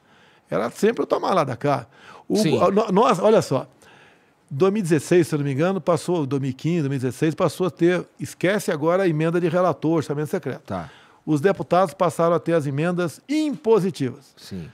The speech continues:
Speaker 1: Então, mais ou menos quinze milhões por ano pra cada
Speaker 2: Pra
Speaker 1: deputado,
Speaker 2: cada um.
Speaker 1: independente do partido, e ele, ao apresentar a emenda, é aprovada, tá?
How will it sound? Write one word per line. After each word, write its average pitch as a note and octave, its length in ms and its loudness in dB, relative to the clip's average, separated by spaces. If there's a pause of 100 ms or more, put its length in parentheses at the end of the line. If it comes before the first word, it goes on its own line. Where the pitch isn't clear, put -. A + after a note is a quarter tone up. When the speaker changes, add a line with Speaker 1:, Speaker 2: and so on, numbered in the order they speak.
Speaker 1:
Então, G#3 140 2
mais G3 240 2
ou E3 80 2
menos D#3 200 0
quinze G3 300 0
milhões C#3+ 580 -2
por F#3+ 200 2
ano D3+ 200 -2
pra - 180 -20
cada B3 180 4
Speaker 2:
Pra A#3 100 4
Speaker 1:
deputado, E3 420 0
Speaker 2:
cada G2+ 60 0
um. C4+ 100 4
Speaker 1:
independente B3+ 540 2
do F#3+ 100 0
partido, F3 600 -2 (600)
e D#3+ 180 0
ele, G#3 380 4
ao F3 220 4
apresentar C#3 560 0
a D3 40 0
emenda, E3+ 480 -2 (120)
é C3+ 100 -2
aprovada, C#3+ 600 -2 (400)
tá? D3 180 -4